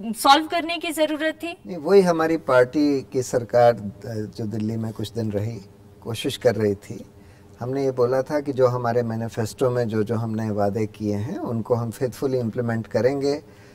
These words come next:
Speaker 2: चाहे कांग्रेस का बाहर से support हो, और जिस दिन हमको उससे रोका जाएगा, उस दिन हम सरकार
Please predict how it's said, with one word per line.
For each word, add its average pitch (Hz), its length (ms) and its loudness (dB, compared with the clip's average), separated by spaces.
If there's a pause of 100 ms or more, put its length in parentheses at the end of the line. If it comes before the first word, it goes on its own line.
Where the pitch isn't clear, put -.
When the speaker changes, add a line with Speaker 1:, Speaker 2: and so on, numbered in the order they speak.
(120)
Speaker 2:
चाहे 143 220 0
कांग्रेस 139 420 2
का 127 140 2
बाहर 120 280 2
से 123 200 -2
support 117 500 0
हो, 143 140 -6
और 175 220 2
जिस 147 220 0
दिन 170 200 0
हमको 160 300 4
उससे 165 220 4
रोका 147 340 8
जाएगा, 165 480 8 (460)
उस 175 180 0
दिन 170 160 2
हम 156 100 2
सरकार 131 500 8